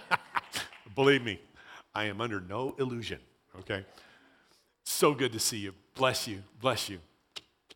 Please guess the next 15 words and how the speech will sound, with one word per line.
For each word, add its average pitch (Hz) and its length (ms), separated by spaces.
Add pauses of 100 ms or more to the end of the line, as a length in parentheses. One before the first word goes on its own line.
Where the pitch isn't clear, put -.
(480)
A - 40
couple 196 280
of 127 120
things 143 260
before 123 400
we 120 180
move 120 220
into 113 220
our 107 100
time 110 340
with 101 100
the 107 60
Word 104 300
today. 101 360 (960)
Uh, 135 240